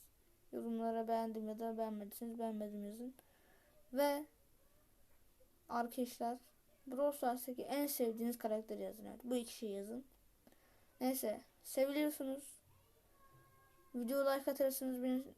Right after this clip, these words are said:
m-, memnun edersiniz. Kanalımdaki diğer videoları seviyorsunuz. Beni seviyorsanız kanalıma abone olursanız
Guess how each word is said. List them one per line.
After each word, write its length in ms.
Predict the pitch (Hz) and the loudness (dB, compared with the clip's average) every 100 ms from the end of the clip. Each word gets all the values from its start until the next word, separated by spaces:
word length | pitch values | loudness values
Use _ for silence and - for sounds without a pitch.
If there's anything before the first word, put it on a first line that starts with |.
| - - | -18 -12
m-, 160 | 247 240 - _ | -6 -6 -6 _
memnun 440 | 240 247 247 262 247 | 2 4 6 6 6
edersiniz. 600 | 240 247 247 240 226 262 - _ _ - - - - - | 4 4 0 -4 -6 -10 -18 _ _ -20 -20 -20 -20 -10
Kanalımdaki 560 | 277 277 294 294 302 | -4 -2 0 0 0
diğer 300 | 214 294 320 | 4 4 4
videoları 600 | 269 247 254 247 233 233 | 0 0 4 4 4 0
seviyorsunuz. 680 | 247 254 233 233 247 233 226 | -2 -4 -2 -4 -4 -6 -4
Beni 180 | 277 311 | -4 -2
seviyorsanız 720 | - 254 247 247 240 240 233 | 0 2 2 2 0 -2 -2
kanalıma 380 | 285 285 285 262 | -2 0 2 2
abone 300 | 240 233 226 | 2 0 0
olursanız 540 | 226 226 226 226 214 | 0 0 -2 -6 -8